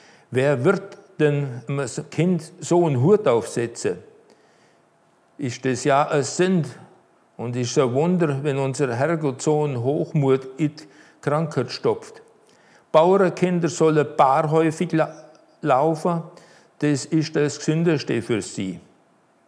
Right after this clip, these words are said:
Dann diktierte er, was mit dem Kind zu geschehen habe, und schließlich fragt die Frau: "Was bin ich schuldig?"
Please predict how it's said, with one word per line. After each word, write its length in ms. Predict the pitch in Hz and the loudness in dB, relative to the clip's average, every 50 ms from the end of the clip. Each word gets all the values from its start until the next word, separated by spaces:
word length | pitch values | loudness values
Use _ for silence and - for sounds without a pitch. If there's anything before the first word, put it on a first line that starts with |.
| _ _ _ - | _ _ _ -8
Dann 180 | 110 113 131 | -6 -6 -4
diktierte 600 | 139 143 - - - - 127 135 143 147 - - 139 | -6 -6 -8 -8 -8 -4 -2 -2 -2 -2 -4 -4 -4
er, 480 | - - 113 113 127 135 131 139 135 - - - - - - _ - | -4 -2 -2 -2 -2 -2 -4 -6 -10 -16 -20 -20 -20 -20 -20 _ -4
was 180 | - 120 120 - | -2 -2 -2 -2
mit 180 | 143 127 127 | -4 -4 -4
dem 160 | - 123 120 113 | -4 -6 -6 -6
Kind 320 | - - 156 170 165 - | -4 -2 -2 -2 -2 -4
zu 120 | - 180 | -8 -6
geschehen 580 | - 170 151 - - 113 110 120 123 123 110 104 | -6 -6 -6 -4 -4 -4 -4 -4 -4 -6 -6 -6
habe, 460 | 113 107 107 107 104 110 120 120 120 - - - - _ _ _ _ _ _ _ _ - | -6 -4 -4 -4 -4 -4 -6 -8 -8 -12 -18 -20 -20 _ _ _ _ _ _ _ _ -10
und 120 | 117 107 | -10 -10
schließlich 480 | - - 127 123 143 131 - 139 120 113 | -8 -6 -4 -4 -4 -4 -4 -6 -6 -6
fragt 420 | - - 117 104 110 113 - - | -6 -4 -2 -2 -2 -2 -4 -8
die 60 | 127 107 | -10 -8
Frau: 400 | - 131 117 107 104 113 120 135 - - - - _ _ _ | -6 -2 -2 -2 -2 -2 -4 -10 -14 -20 -20 -20 _ _ _
"Was 320 | - 185 180 180 170 - - | -6 -6 -6 -6 -6 -10 -10
bin 240 | - - 175 175 | -6 -4 -2 -2
ich 160 | 170 156 156 - | -2 -2 -4 -6
schuldig?" 540 | - - 180 175 180 196 180 208 208 208 | -6 -4 -2 -2 -2 -2 -4 -6 -8 -8